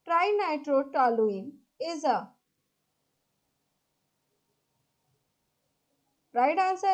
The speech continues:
is explosive। Question number sixteen, natural rubber is a polymer of which of the following?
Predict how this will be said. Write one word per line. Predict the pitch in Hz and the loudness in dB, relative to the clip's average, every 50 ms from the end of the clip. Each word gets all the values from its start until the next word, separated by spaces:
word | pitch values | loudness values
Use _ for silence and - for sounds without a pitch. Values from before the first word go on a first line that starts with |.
| 359 | 2
is | 311 262 247 - - - _ _ _ _ - - | 2 0 0 -2 -6 -12 _ _ _ _ -8 -6
explosive। | 302 320 320 - - _ - 339 339 330 294 - 269 226 185 190 - _ _ _ _ _ _ _ _ _ _ _ _ _ _ _ _ _ _ _ _ _ _ _ _ _ _ _ _ _ _ _ _ _ _ _ _ _ _ _ _ _ _ _ _ _ _ _ _ _ _ _ _ _ _ _ _ _ _ - | -6 -6 -6 -8 -16 _ -2 0 2 2 0 0 -2 -4 -4 -4 -10 _ _ _ _ _ _ _ _ _ _ _ _ _ _ _ _ _ _ _ _ _ _ _ _ _ _ _ _ _ _ _ _ _ _ _ _ _ _ _ _ _ _ _ _ _ _ _ _ _ _ _ _ _ _ _ _ _ _ 0
Question | - 320 330 302 - 427 403 | 2 2 2 2 0 -2 -2
number | 403 349 339 339 | -2 -2 -2 -4
sixteen, | - - 302 - - - - 233 220 240 311 - _ _ _ _ _ _ - | -4 -6 -10 -10 -10 -8 -6 -4 -4 -4 -6 -10 _ _ _ _ _ _ -8
natural | 269 269 302 330 339 349 392 392 415 427 392 370 | -4 -2 -2 -2 -2 -2 -2 -2 0 0 0 0
rubber | 339 294 277 277 262 269 262 - _ _ _ - | 0 0 2 0 0 0 -2 -8 _ _ _ -10
is | 311 311 294 | -6 -4 -2
a | 330 330 330 320 | -2 -2 0 2
polymer | 311 285 269 285 349 370 392 370 349 - | 4 4 4 4 2 -4 -4 -2 0 2
of | - 277 285 277 - | 2 2 0 -2 -4
which | 277 311 - - | -10 -12 -10 -4
of | 359 339 294 285 | -4 -4 -4 -2
the | - 339 349 339 | -4 -4 -4 -4
following? | 320 277 247 214 180 165 170 - | -4 -4 -4 -4 -6 -8 -12 -16